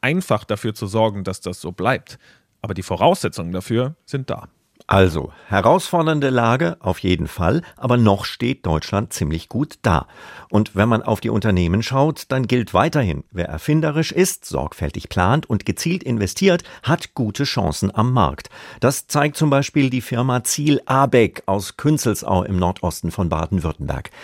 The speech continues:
Speaker 2: Ziel Abeck stellt Ventilatoren, Antriebs- und Regeltechnik her. Das Unternehmen hat damit letztes Jahr mehr als eine Milliarde Umsatz gemacht und ist alleine zweitausendfünfundzwanzig um mehr als zwölf Prozent gewachsen.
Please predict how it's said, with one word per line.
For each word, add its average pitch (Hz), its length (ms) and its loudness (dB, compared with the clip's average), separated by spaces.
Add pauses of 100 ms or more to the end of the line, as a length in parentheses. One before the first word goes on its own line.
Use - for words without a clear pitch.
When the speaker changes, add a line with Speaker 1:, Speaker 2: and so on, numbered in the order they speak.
(260)
Speaker 2:
Ziel 101 240 4
Abeck 123 400 0
stellt 95 360 -2
Ventilatoren, 92 840 0
Antriebs- - 540 -2
und 110 240 -2
Regeltechnik 92 800 0
her. 67 180 -4 (360)
Das - 160 -4
Unternehmen 92 440 4
hat 117 160 0
damit 101 240 0
letztes 117 420 -2
Jahr 113 140 2
mehr 110 260 2
als - 220 -8
eine 156 320 2
Milliarde 120 840 2
Umsatz 135 600 0
gemacht 135 440 0
und 139 280 -2 (140)
ist - 300 -2
alleine 160 340 2
zweitausendfünfundzwanzig 143 1400 0
um 135 140 0
mehr 123 220 0
als 117 220 -8
zwölf 107 460 0
Prozent 110 420 -4
gewachsen. 117 560 -2